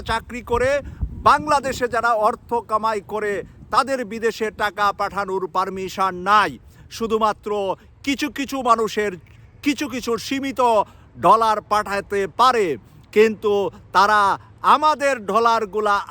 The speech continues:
আবার বিদেশে পাচার করে বিদেশে বাড়ি গাড়ি টাকার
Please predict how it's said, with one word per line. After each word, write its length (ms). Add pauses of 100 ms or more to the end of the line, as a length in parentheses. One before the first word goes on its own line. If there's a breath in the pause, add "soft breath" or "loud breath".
আবার 260 (120)
বিদেশে 340 (100)
পাচার 320 (120)
করে 200 (480 loud breath)
বিদেশে 440 (160)
বাড়ি 260 (180)
গাড়ি 280 (420 soft breath)
টাকার 380